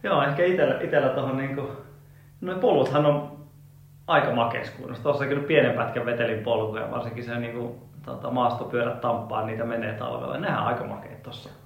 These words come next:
tossa. Et tietenkin pito-, pitopuoli, jossa on olla vähän parempi, mut nehän melkein on niinku juostavammassa kon-, tietenkin,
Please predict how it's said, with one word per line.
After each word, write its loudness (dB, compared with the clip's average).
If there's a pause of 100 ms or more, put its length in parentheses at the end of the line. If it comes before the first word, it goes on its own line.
(400)
tossa. -8
Et -12
tietenkin -6
pito-, -4
pitopuoli, 4
jossa 0
on 0
olla 0
vähän 0
parempi, 2
mut -2
nehän 4
melkein 0
on 2
niinku -2 (180)
juostavammassa 2
kon-, -2
tietenkin, 4